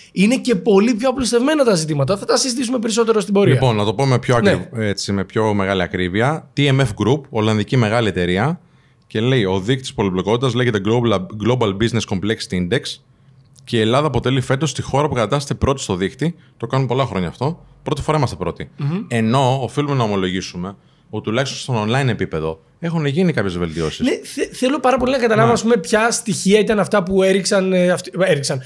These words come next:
Speaker 1: που έδωσαν αυτή τη βαθμολογία στην Ελλάδα. Γιατί, ε, για παράδειγμα, στην, ε, παροχή υπηρεσίας είμαστε πολύ ψηλά. Ενώ,
Speaker 2: Ναι.
Speaker 1: μάλλον,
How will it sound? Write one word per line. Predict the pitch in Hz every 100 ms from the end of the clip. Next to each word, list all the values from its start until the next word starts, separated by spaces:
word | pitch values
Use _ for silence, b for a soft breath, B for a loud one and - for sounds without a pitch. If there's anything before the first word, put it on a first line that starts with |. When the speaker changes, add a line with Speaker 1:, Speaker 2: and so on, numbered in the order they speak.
| B -
Speaker 1:
που |
έδωσαν | 190 208 214
αυτή | 190
τη | 202
βαθμολογία | 202 196 180 190
στην | 147 175
Ελλάδα. | 165 147
Γιατί, | 143 139 190 185 B B B
ε, | 160 151 -
για | 151
παράδειγμα, | 160 202 175
στην, | 135 170 160
ε, | 151
παροχή | 170 151 135
υπηρεσίας | 214 196 156 196 214 233 220
είμαστε | 208 208 214 - 202
πολύ | 170 160
ψηλά. | 143 131 123 110 -
Ενώ, | 165
Speaker 2:
Ναι. | 190
Speaker 1:
μάλλον, | 170 175 180